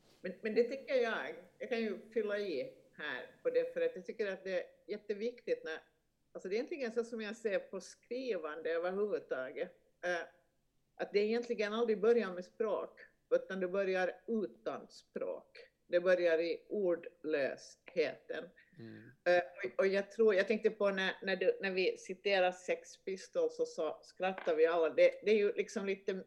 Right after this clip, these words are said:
Speaker 1: meningen vi ska tänka när vi, när vi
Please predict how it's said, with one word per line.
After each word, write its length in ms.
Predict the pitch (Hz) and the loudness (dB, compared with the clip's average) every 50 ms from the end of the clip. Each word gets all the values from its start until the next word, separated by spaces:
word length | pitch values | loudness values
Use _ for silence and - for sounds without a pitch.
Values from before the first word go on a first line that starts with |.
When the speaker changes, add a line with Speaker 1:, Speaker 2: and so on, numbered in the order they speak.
| _ - | _ -8
Speaker 1:
meningen 720 | 185 190 208 226 220 202 185 180 175 170 165 170 170 151 - - _ _ _ _ _ _ _ _ _ - | -2 0 2 2 2 2 0 -4 -4 -2 -2 -2 -2 -4 -8 -12 _ _ _ _ _ _ _ _ _ -10
vi 80 | 190 | -10
ska 200 | 196 - - 226 | -10 -4 -2 -2
tänka 540 | 214 220 - 233 220 233 240 240 - 233 202 | -2 0 2 2 4 4 2 0 0 0 0
när 180 | 190 185 180 170 | 0 2 0 0
vi, 220 | 160 175 165 151 - - - - - | 2 2 2 0 0 -2 -12 -16 -8
när 160 | 185 180 180 | -4 -2 0
vi 280 | 175 180 175 165 156 | 0 2 2 2 0